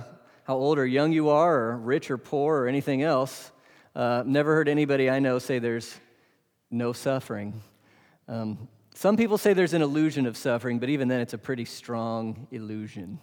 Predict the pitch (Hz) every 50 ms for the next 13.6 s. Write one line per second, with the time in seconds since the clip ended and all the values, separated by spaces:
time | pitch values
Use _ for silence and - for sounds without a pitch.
0 | _ _ - - 202 - - 185 135 - - - - _ _ _ _ _ - -
1 | - - - - - - _ - 160 190 196 220 240 226 - - 220 214 233 226
2 | - 160 131 110 - - - - - - 185 214 226 226 208 190 165 165 - -
3 | - 196 185 214 233 185 143 113 104 - - - - - - _ _ _ _ _
4 | _ - _ _ - _ _ 147 175 226 185 190 185 - - - - 196 202 190
5 | - 214 214 226 233 220 214 196 185 175 165 160 156 147 147 147 143 139 135 127
6 | 113 151 165 165 170 170 165 160 156 147 139 127 135 - - - - 180 185 -
7 | - 175 160 165 170 170 165 151 160 165 160 151 - 147 139 147 147 170 170 -
8 | - - - - - _ _ _ _ _ _ _ _ _ _ _ _ _ _ _
9 | _ _ _ - 147 147 143 - - 147 156 151 151 151 147 - - 123 139 151
10 | 151 160 156 - 131 110 104 117 139 151 160 156 151 139 143 151 151 147 143 139
11 | 127 107 - 143 139 147 147 151 170 180 175 170 170 160 147 143 135 - 131 143
12 | 151 139 135 - - 131 117 110 107 120 123 131 131 127 120 - - - - 131
13 | 120 - - 123 113 110 120 117 104 104 107 -